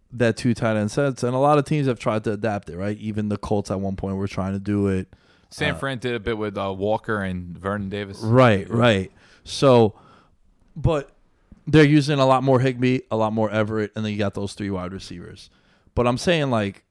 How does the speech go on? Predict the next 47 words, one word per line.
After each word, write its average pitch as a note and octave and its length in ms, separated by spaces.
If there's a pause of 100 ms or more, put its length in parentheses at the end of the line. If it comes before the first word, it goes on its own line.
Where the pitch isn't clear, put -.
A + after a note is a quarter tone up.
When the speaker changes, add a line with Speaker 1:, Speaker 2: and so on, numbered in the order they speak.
(600)
Speaker 1:
all C3 80
right, G2 100
if G2+ 100
you're B2+ 80
doing C#3+ 220
a C3+ 80
draft A#2 380
right G2+ 180
now, F2 180
you're G2+ 160
taking G#2 300
offensive G2 460
players G2 300
from G2+ 100
the G2 80
Niners F#2 580 (100)
and F#2+ 380
the G#2+ 120
Rams. F2+ 300
Who B2+ 140
goes A2+ 260
one? F#2 320 (2750)
We're C#3 120
talk-, F#3 180
I'm E3+ 100
talking G#3+ 260
just G3+ 200
skill F#3+ 200
players. G2 500 (920)
Speaker 2:
I'm A2 80
gonna A#2 220
give G#2+ 200
Kittle A2+ 240
the G2+ 60
slight G#2+ 300
edge G2+ 200
over F#2+ 380
Cooper G2 260
Kupp. A2 320
Speaker 1:
Really? A3+ 640
Speaker 2:
I B2 200
love E3 200
Speaker 1:
Okay, F#3 180
Speaker 2:
Cooper F3+ 40
Speaker 1:
that's G3 220
Speaker 2:
Kupp. D#3+ 80
Speaker 1:
a - 20